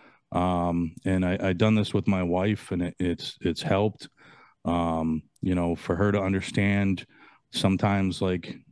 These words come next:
you know, a few weeks ago, we're in Costco, just simple grocery shopping. Um, you know, years back, it would have been this blow up and I would have stormed out the store, you know, and,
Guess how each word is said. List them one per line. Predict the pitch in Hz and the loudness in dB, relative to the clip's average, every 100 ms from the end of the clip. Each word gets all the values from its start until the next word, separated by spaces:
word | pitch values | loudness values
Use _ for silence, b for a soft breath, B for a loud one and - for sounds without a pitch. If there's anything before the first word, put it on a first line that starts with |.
| _ - | _ -8
you | 92 | -2
know, | 90 | 0
a | 82 | 0
few | - 104 | 2 4
weeks | 98 90 | 4 -2
ago, | - 95 | -2 0
we're | 92 95 | 0 0
in | 90 | 0
Costco, | - 101 101 - 80 80 - _ _ - | 0 0 0 -2 -4 -6 -12 _ _ -4
just | 90 - | -2 0
simple | - 113 151 | 2 4 4
grocery | 117 104 98 107 | 4 2 0 -2
shopping. | - 95 90 95 95 - B B B B B | -2 -2 -2 -2 -4 -8 B B B B B
Um, | 90 90 87 85 85 80 - - - | 0 0 2 0 -2 -4 -10 -20 -4
you | 101 | 0
know, | 87 85 82 - | 0 0 -4 -6
years | 92 104 120 101 | 2 4 4 4
back, | - 101 95 - | 0 0 0 -2
it | 92 | 0
would | 95 90 | 0 0
have | |
been | 90 95 90 78 B B B B B B _ | 0 0 0 -4 B B B B B B _
this | 101 87 | 0 0
blow | - 101 95 | 2 4 4
up | 95 98 | 2 0
and | 92 | 0
I | |
would | 90 90 | 0 -2
have | |
stormed | - 104 95 92 | -2 -2 0 0
out | 90 | -2
the | 85 | -4
store, | - 107 87 82 - _ _ - | -2 2 2 0 -6 _ _ -2
you | 92 | 0
know, | 85 87 - | 2 -2 -2
and, | 101 98 90 87 87 | 0 2 2 0 0